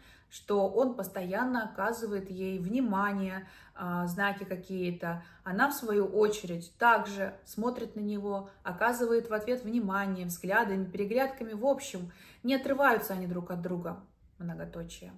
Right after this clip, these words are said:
Он на меня стал кричать, бить стены, бросать вещи, оскорблять меня,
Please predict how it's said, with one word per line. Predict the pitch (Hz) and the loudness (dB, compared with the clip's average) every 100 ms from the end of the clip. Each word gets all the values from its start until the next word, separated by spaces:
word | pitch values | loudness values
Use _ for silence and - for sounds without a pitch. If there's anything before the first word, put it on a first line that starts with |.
| - _ _ _ _ | -20 _ _ _ _
Он | 226 240 | 4 4
на | 202 | 4
меня | 190 180 | 2 0
стал | 175 - 170 165 | -4 -2 -2 -2
кричать, | 185 175 - 196 202 240 - _ - | -4 -4 -4 -2 -2 -2 -12 _ -4
бить | 170 220 202 - | 0 0 -4 -8
стены, | - - 202 196 233 185 175 - _ | -12 -6 -2 0 0 -4 -8 -16 _
бросать | 175 170 214 214 - 196 180 | -6 4 4 4 0 -2 -2
вещи, | 175 180 190 233 - 175 - | -6 -2 -2 -2 -6 -10 -6
оскорблять | 196 - - 180 170 185 185 233 - | -6 -4 -4 -4 -2 -2 0 -2 -4
меня, | 214 185 180 | -8 -6 -8